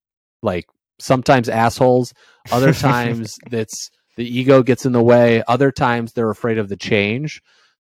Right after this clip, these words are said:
Speaker 1: So I would say that's, you know, I can, I can talk about this for a lot longer, but by far number three for me when I was lighting this out was, like, the fact that Kate and I are on the same page with so many things, and it doesn't come natural, right? It's like,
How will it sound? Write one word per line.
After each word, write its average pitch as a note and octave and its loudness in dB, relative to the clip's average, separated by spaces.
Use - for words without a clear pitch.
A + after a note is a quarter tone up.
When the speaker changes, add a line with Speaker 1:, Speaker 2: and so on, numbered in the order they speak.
Speaker 1:
So A2+ 0
I A2+ -6
would A2+ -8
say A#2 -6
that's, A2 -6
you B2 -12
know, A2 -8
I G#2+ -2
can, G#2+ -12
I G#2 -2
can G#2+ -8
talk F#2+ -4
about E2+ -4
this E2+ -8
for F#2 -2
a F2 0
lot D#2+ -4
longer, D#2+ -8
but A2 -2
by A#2 0
far A#2 4
number A2+ -2
three A2 -2
for G#2+ -4
me F#2 -2
when G#2+ -2
I F#2+ 0
was F#2 -4
lighting F#2+ -4
this F2+ -8
out E2 0
was, F2+ -4
like, E2+ -4
the G#2+ -4
fact B2 0
that A2 -6
Kate G#2+ -4
and G2+ -4
I F#2 -4
are F2+ -2
on F2+ -4
the F2 -10
same F2 -10
page E2+ -8
with E2 -12
so - -6
many E2+ -10
things, F2 -12
and B2+ -4
it B2+ -6
doesn't D#3+ 0
come G2+ -4
natural, F2 -6
right? G2+ 2
It's G#2 -6
like, E2+ -4